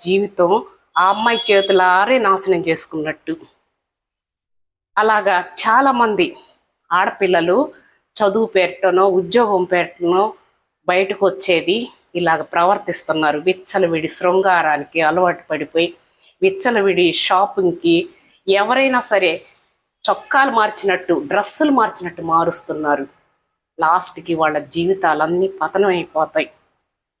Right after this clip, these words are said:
వాళ్ళ చేతులారే చేసుకుంటున్నారు. తల్లిదండ్రులను కూడా ఎదిరిస్తున్నారు. వాళ్ళు కూడా వీళ్ళ మాటలకి తట్టుకోలేక సైలెంట్ అయిపోతున్నారు. ఇంక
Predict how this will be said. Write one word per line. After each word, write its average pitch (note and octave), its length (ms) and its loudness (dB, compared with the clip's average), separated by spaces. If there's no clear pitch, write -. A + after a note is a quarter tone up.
వాళ్ళ F3 260 0
చేతులారే A3 600 0
చేసుకుంటున్నారు. E3+ 680 -2
తల్లిదండ్రులను G#3+ 680 2
కూడా G3+ 240 2
ఎదిరిస్తున్నారు. F3 880 0
వాళ్ళు A#3+ 260 6
కూడా C4 280 4
వీళ్ళ F#3 320 4
మాటలకి G3+ 680 0
తట్టుకోలేక G#3+ 880 -2
సైలెంట్ A#3+ 480 0
అయిపోతున్నారు. E3+ 600 -2
ఇంక D#3 160 -16